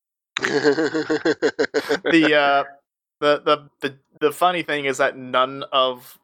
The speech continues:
Speaker 2: like, none of the things are trapped, and he just thinks he's been really successful.
Speaker 1: Yep.
Speaker 2: Like,
Speaker 1: Really,
Speaker 2: guessing.
Speaker 1: this whole thing is probably just, like, a training mission. Um,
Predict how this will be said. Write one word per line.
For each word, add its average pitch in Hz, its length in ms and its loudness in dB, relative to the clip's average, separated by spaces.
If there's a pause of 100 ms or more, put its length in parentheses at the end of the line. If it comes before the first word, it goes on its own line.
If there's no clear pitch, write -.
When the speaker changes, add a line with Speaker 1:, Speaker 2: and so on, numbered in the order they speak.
Speaker 2:
like, 135 260 -2
none 139 460 -2
of 143 100 0
the 147 80 -2
things 147 300 -4
are 139 80 0
trapped, 135 680 -2
and 131 220 -2
he 131 140 -2
just 127 240 -2
thinks 135 220 -2
he's 127 140 -8
been 127 180 0
really 120 320 0
successful. 135 840 0 (540)
Speaker 1:
Yep. 139 180 4
Speaker 2:
Like, 120 220 -2
Speaker 1:
Really, 196 280 2
Speaker 2:
guessing. 160 140 0
Speaker 1:
this 143 100 -10
whole 156 180 2
thing 135 320 0
is 120 120 -2
probably 113 460 0
just, 110 400 -4
like, 104 180 -2
a 107 80 -4
training 104 520 -2
mission. 110 440 0 (920)
Um, 90 460 -2